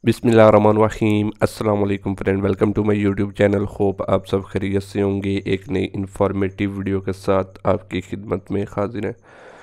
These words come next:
फ्रेंड्स, आप में से बहुत से दोस्त जानते होंगे जो मेरे चैनल को डेली बेस पे विजिट करते हैं। आज से कुछ दिन पहले मैंने एक वीडियो अपलोड की थी जिसमें मैंने आपको बताया था कि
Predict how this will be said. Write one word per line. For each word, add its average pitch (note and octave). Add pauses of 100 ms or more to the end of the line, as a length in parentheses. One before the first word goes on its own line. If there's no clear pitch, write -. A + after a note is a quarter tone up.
(480)
फ्रेंड्स, D#3+
आप A#2+
में B2+
से C3
बहुत A#2
से A#2+
दोस्त A2+
जानते G#2
होंगे G#2+
जो G#2
मेरे G2
चैनल G2
को G2+
डेली G2
बेस G2
पे G2+
विजिट F#2+
करते F#2+
हैं। G2 (120)
आज G2
से -
कुछ -
दिन G#2
पहले G#2
मैंने G2+
एक G2
वीडियो G2+
अपलोड F#2+
की G2
थी G2
जिसमें G2+
मैंने G2
आपको G2
बताया F#2
था F#2+
कि F#2+